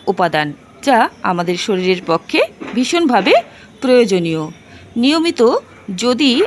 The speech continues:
আমরা ধনে পাতা খেতে পারি, তাহলে কিন্তু আমাদের শরীরে রোগ প্রতিরোধ ক্ষমতা বৃদ্ধি পাবে। এটি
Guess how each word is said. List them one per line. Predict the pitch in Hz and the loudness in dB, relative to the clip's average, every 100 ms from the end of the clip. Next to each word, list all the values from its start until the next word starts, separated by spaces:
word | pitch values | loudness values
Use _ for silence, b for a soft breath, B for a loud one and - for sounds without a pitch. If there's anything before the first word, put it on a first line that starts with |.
| - | 0
আমরা | 208 185 190 180 214 196 | 0 4 4 4 0 -4
ধনে | 247 262 | -2 0
পাতা | 277 269 262 | 0 2 0
খেতে | - 226 196 | 0 -2 0
পারি, | 185 262 605 - B - | 2 2 0 -4 B 0
তাহলে | 196 202 214 | 0 2 -2
কিন্তু | 214 185 349 698 - | -4 -2 2 2 2
আমাদের | 190 190 226 | 0 2 -2
শরীরে | 269 349 277 262 622 B B - | -2 -2 0 2 0 B B -4
রোগ | 196 233 | 0 0
প্রতিরোধ | 240 240 226 208 | -2 -2 -2 -2
ক্ষমতা | - 190 180 254 605 - - - | -4 -4 -2 0 0 -4 -14 -10
বৃদ্ধি | 208 226 220 247 | -2 -2 0 -2
পাবে। | 214 160 165 160 B B B - - | -2 -2 -2 -4 B B B -6 -2
এটি | 294 240 | 0 2